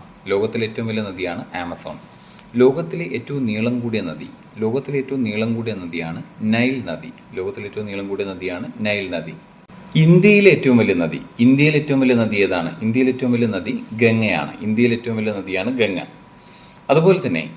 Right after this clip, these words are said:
ഇന്ത്യയിലെ ഏറ്റവും നീളം കൂടിയ നദി ചോദിച്ചു കഴിഞ്ഞാൽ ഏത് തന്നെയാണ്? ഗംഗയാണ്. ഇന്ത്യയിലെ ഏറ്റവും വലിയ നദിയും ഇന്ത്യയിലെ ഏറ്റവും നീളം കൂടിയ നദിയും ഏതാണ്? ഗംഗയാണ്. അപ്പോൾ ചിലതിലൊക്കെ ഇന്ത്യയിലെ ഏറ്റവും വലിയ നദി ബ്രഹ്മപുത്ര എന്ന് കാണാം. ബ്രഹ്മപുത്ര ഇന്ത്യയിൽ ആകെ ഒഴുകുന്ന ദൂരം എത്രയാണ്? തൊള്ളായിരത്തി പതിനാറ് കിലോമീറ്റർ,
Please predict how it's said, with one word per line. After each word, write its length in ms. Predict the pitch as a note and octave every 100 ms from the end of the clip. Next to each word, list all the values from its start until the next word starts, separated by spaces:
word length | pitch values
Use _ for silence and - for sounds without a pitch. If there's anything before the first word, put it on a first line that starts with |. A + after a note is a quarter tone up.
| C#3
ഇന്ത്യയിലെ 360 | D#3 F#3 F#3+ F#3
ഏറ്റവും 200 | F3 D3+
നീളം 260 | B2 C#3+ D3+
കൂടിയ 140 | D3+
നദി 180 | C#3+ A#2+ A2
ചോദിച്ചു 200 | G#2 G#2
കഴിഞ്ഞാൽ 260 | G2+ G2+ F#2
ഏത് 180 | F#2 G2
തന്നെയാണ്? 380 | F2 E2 D#2+ E2
ഗംഗയാണ്. 420 | G2 F#2 F2 D2 - G#2+
ഇന്ത്യയിലെ 280 | A2 A#2+ A#2
ഏറ്റവും 200 | B2 A#2
വലിയ 140 | A2 A2
നദിയും 320 | A2 C#3 D#3+
ഇന്ത്യയിലെ 260 | G#2 G#2+ G#2
ഏറ്റവും 160 | A2 G#2
നീളം 300 | G2+ B2 A#2
കൂടിയ 180 | G#2+ G2
നദിയും 220 | F#2+ F#2
ഏതാണ്? 300 | F2+ F2 E2+ G#2+ G#2
ഗംഗയാണ്. 480 | G#2 G2 D#2 D2 D2 - - - - - - -
അപ്പോൾ 120 | A#2+
ചിലതിലൊക്കെ 400 | C3+ C#3 D3+ D#3
ഇന്ത്യയിലെ 440 | D#3 - A#2+ C3+ C3+
ഏറ്റവും 160 | C#3 C3+
വലിയ 120 | C3 B2+
നദി 120 | B2+
ബ്രഹ്മപുത്ര 520 | A2+ G#2+ A#2 A#2+ A#2+ A#2
എന്ന് 80 | F#2+
കാണാം. 200 | D#2+ F2 - - - - G2+
ബ്രഹ്മപുത്ര 440 | A2 B2 C3 C3+ B2+
ഇന്ത്യയിൽ 260 | A#2 B2 G#2+
ആകെ 340 | G2 A#2 C3 A#2+
ഒഴുകുന്ന 300 | A2 A2 G#2+
ദൂരം 280 | G2+ G2+ G2
എത്രയാണ്? 360 | G2 F#2 F2 F2 - - -
തൊള്ളായിരത്തി 400 | G2 A2 A#2+ A#2+ A#2+
പതിനാറ് 400 | A2+ F#2+ F#2+ F2
കിലോമീറ്റർ, 440 | F2 F2 E2+ E2+